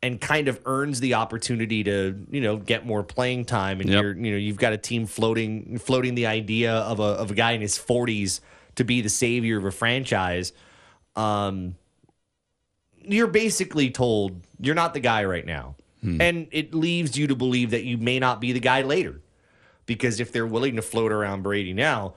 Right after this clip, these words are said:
Speaker 1: who's to say that you're not floating around another quarterback in free agency? Let's, let's play hypothetical. If they were willing to float around Brady now,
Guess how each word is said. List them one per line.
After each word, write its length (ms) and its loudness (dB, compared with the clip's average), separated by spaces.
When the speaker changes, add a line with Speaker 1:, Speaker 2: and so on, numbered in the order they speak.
Speaker 1:
who's 280 -2
to 80 -6
say 240 2
that 140 -2
you're 140 -4
not 260 -2
floating 340 0
around 220 -2
another 240 -2
quarterback 540 -4
in 80 -6
free 240 -4
agency? 380 -2
Let's, 220 -4
let's 180 -4
play 180 0
hypothetical. 680 -2
If 160 -4
they 140 2
were 140 2
willing 280 0
to 60 -2
float 300 0
around 320 0
Brady 340 0
now, 520 -2